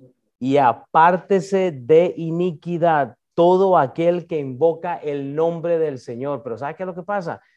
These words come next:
Nos estamos escondiendo detrás de las relaciones que tenemos con el mundo.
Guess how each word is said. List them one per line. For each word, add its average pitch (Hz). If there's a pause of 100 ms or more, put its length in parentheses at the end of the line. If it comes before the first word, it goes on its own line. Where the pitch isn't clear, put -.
(380)
Nos 127
estamos 170
escondiendo 170
detrás 143 (400)
de 127
las 165
relaciones 175 (360)
que 127
tenemos 147
con 151
el 131
mundo. 127